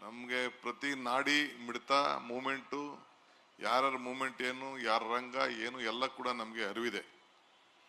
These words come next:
So just ನಾನು ಹಿತೈಷಿಯಾಗೂ ಹೇಳ್ತಾ ಇದ್ದೀನಿ, ನಾನು ಕೂಡ ಈ ಸಿ-, ಒಂದು ಫಿಲಂ ಫ-, ಫೀಲ್ಡ್ ಒಬ್ಬ ಎಕ್ಸಿಬಿಟರ್ ನಾನು,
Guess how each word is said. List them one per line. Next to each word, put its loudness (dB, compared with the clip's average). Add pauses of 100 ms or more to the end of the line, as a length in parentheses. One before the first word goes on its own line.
(400)
So -8
just -2
ನಾನು 2 (440)
ಹಿತೈಷಿಯಾಗೂ 2
ಹೇಳ್ತಾ -2
ಇದ್ದೀನಿ, -10 (880)
ನಾನು 4
ಕೂಡ 0
ಈ 4
ಸಿ-, -4
ಒಂದು -6 (220)
ಫಿಲಂ -4
ಫ-, -8
ಫೀಲ್ಡ್ -4
ಒಬ್ಬ 2
ಎಕ್ಸಿಬಿಟರ್ -2
ನಾನು, -6